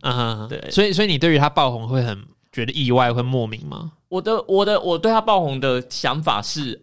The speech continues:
Speaker 2: 哇，他是网络操作起来很厉害。
Speaker 1: 他真的网络操作吗？
Speaker 2: 他是网络操作起来的。
Speaker 1: 所以是付钱给美食部落客？
Speaker 2: 哦，我不知道是怎么操作，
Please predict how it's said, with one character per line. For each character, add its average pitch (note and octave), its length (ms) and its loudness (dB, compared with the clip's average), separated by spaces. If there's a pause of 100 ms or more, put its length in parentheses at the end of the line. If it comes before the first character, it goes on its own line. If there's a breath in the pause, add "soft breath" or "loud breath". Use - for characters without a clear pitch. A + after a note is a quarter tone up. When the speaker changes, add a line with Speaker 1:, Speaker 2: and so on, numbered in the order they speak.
Speaker 2:
哇， B2 360 0
他 C3+ 220 -2
是 C#3 440 -6
网 G#2+ 200 -2
络 C3 180 -4
操 C3 240 -2
作 B2 160 -4
起 - 220 -10
来 F#2 200 -6
很 G2 280 -8
厉 G2+ 240 -10
害。 - 260 -6
Speaker 1:
他 G3+ 120 -2
真 A3 120 -4
的 G#3+ 80 0
网 C3 140 0
络 B2+ 80 -2
操 D3+ 160 -4
作 E3+ 160 -6
吗？ D3+ 320 -4
Speaker 2:
他 A2+ 60 -14
是 C3 100 -10
网 G2 140 -8
络 G#2 100 -10
操 G2 140 -12
作 G2+ 120 -12
起 - 140 -18
来 - 80 -18 (140)
的。 - 40 -20
Speaker 1:
所 F3 140 2
以 D#3 80 4
是 C3+ 480 0
付 C3+ 240 -4
钱 A2+ 260 -6
给 A2 160 -2
美 G#2+ 160 -8
食 - 160 -8
部 C#3 120 -8
落 C#3+ 100 -2
客？ F3 300 -8
Speaker 2:
哦， D#3+ 100 -12 (220)
我 D3 120 -2
不 D3 80 -2
知 A3 60 4
道 B3+ 80 4
是 B3+ 100 -6
怎 G3 140 -4
么 A#2 80 -4
操 D3+ 220 0
作， C#3+ 280 0